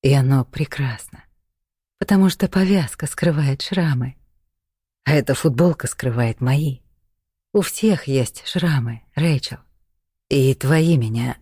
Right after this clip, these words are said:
не пугают». На душе скопилось столько всего, что я хотела бы ему сказать. Разве так бывает? Чтобы за неделю незнакомец стал тебе дороже кого бы то ни было. Это казалось чем-то нереальным,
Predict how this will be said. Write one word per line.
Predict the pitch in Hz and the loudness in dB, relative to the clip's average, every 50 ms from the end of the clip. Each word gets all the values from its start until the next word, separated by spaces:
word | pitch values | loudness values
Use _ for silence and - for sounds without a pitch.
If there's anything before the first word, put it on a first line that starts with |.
| _ _ | _ _
не | - 156 156 143 | 2 2 2 2
пугают». | - 147 139 - - 123 117 107 113 - - _ - _ _ _ _ _ _ _ _ _ _ _ _ _ _ _ _ _ _ _ - | 2 -2 -2 0 -2 -2 -2 -4 -8 -14 -18 _ -20 _ _ _ _ _ _ _ _ _ _ _ _ _ _ _ _ _ _ _ -2
На | 196 185 | 0 2
душе | 165 190 175 - 208 202 175 | 2 2 2 2 0 0 0
скопилось | - - 170 156 - 180 170 160 156 143 - | 0 -2 -2 0 2 2 2 2 2 0 -2
столько | - - - 180 160 - 160 | -4 -2 0 0 0 0 -4
всего, | 143 - - 202 190 202 190 | -6 -2 0 2 2 2 2
что | 143 - - 143 | 0 0 0 0
я | 139 135 | 0 0
хотела | - - 143 - - 156 135 123 123 | 0 -4 -8 -6 -2 0 0 0 0
бы | 110 135 | 0 2
ему | 131 143 139 135 135 | 2 2 2 2 2
сказать. | - - - 147 135 - 127 117 - _ - _ _ _ _ _ _ _ _ _ _ _ _ _ - | 0 -2 -4 -4 -4 -4 -4 -6 -8 _ -20 _ _ _ _ _ _ _ _ _ _ _ _ _ -4
Разве | 180 180 151 180 170 | -2 -2 0 0 0
так | - - 180 156 | 2 2 0 2
бывает? | 156 165 190 170 170 170 160 151 123 - - _ _ _ _ _ _ _ _ _ _ _ _ _ _ _ _ _ _ _ | 4 2 2 2 2 0 -2 -4 -6 -8 -12 _ _ _ _ _ _ _ _ _ _ _ _ _ _ _ _ _ _ _
Чтобы | - - - 156 135 175 | -8 -4 -2 2 2 2
за | 131 147 160 | 2 4 4
неделю | 156 160 165 131 - 196 208 196 147 123 120 131 - _ _ _ _ - | 4 2 2 2 2 2 2 2 2 -2 -4 -8 -10 _ _ _ _ 0
незнакомец | 151 165 165 143 160 170 170 - - 208 208 180 139 123 - - | 0 2 2 2 2 2 2 2 0 0 2 2 0 -2 -4 -8
стал | - - - - 175 165 147 | -14 -10 -4 -4 -2 -2 -2
тебе | - - 139 123 143 | -2 -2 0 0 0
дороже | 135 147 160 156 170 160 131 117 | 2 2 2 2 0 0 -2 -4
кого | - - 135 135 135 | -4 -2 0 0 0
бы | 123 143 139 | 0 -2 -2
то | - 147 | -2 -2
ни | 143 156 147 | -2 0 -2
было. | 127 - 131 139 135 - _ _ _ _ _ _ _ _ _ _ - | -2 -4 -6 -10 -10 -14 _ _ _ _ _ _ _ _ _ _ -4
Это | 190 - - - | -4 -2 -2 0
казалось | - 180 160 - 175 170 170 147 - | 2 2 2 2 2 2 2 0 0
чем-то | - - 175 160 147 - 156 | -2 -2 0 0 2 2 4
нереальным, | 156 175 185 165 180 180 180 170 135 107 117 120 120 - | 4 4 4 4 4 2 2 2 0 0 -2 -4 -6 -8